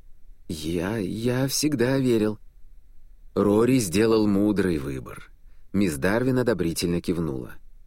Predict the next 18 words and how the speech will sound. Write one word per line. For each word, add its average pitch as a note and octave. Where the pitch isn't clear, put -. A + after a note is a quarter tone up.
«Вы A#2
знали G#2
моего B2+
дядю?» D#3
«Он F2
был F2+
нашим F#2+
величайшим F#2+
благодетелем, C3+
без A#2
которого B2+
мой B2
народ A2
будет G#2+
забыт». G2+
Она F2
подняла F2+
подбородок F2